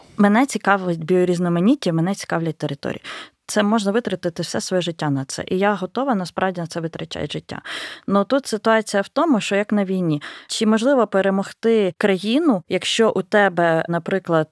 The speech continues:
армію забезпечують тільки волонтери, а воюють тільки добровольці? Ну, а проти тебе, наприклад, гра-, величезна країна воює.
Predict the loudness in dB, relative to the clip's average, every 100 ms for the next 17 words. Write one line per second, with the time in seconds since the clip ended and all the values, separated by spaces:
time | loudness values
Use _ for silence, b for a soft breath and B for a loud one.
0 | 2 4 4 0 0 0 -2 -4 -2 -2
1 | -4 -4 -2 -2 0 -2 0 0 2 2
2 | 2 0 B B B 4 6 4 2 4
3 | 2 2 0 0 0 2 2 0 -2 -6
4 | -16 -2 2 2 4 4 4 2 0 0
5 | 2 4 4 2 2 0 0 2 2 2
6 | 0 0 2 2 0 -2 -4 -2 0 0
7 | -4 -6 -10